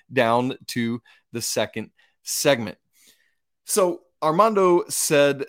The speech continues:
this to, I believe it was Stadium. Uh, he said, quote, "I'm using my last year of eligibility. I felt it was the right decision for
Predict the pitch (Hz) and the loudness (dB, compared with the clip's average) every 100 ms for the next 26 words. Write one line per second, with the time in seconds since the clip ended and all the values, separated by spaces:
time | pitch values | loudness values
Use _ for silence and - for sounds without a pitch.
0 | 135 117 127 139 123 - - - - 131 | -14 -8 -2 -2 -2 -8 -10 -16 -8 -2
1 | 120 117 156 127 101 - - - 127 110 | -2 -2 -4 -4 -6 -6 -6 -4 -4 -4
2 | 101 98 104 107 _ 113 113 123 - 131 | -8 -12 -18 -20 _ -8 -6 -6 -4 -4
3 | 117 - 156 156 156 147 131 190 180 175 | -4 -4 0 0 -2 -6 -4 -4 -4 -2
4 | 143 123 127 151 160 - 147 143 147 107 | -2 -2 0 0 -2 -10 -10 -6 -6 -8
5 | 101 - 131 117 113 131 208 202 220 - | -8 -4 -4 -4 -8 0 0 0 -4 -10
6 | - 113 - 151 175 - - 156 165 156 | -8 -10 -4 -2 -2 -4 -12 -12 -12 -10
7 | 139 110 113 131 - 123 123 - 117 110 | -6 -2 -4 -6 -14 -12 -10 -10 -10 -10
8 | 117 113 - _ _ - - 123 120 120 | -8 -10 -12 _ _ -16 -8 -4 -2 -2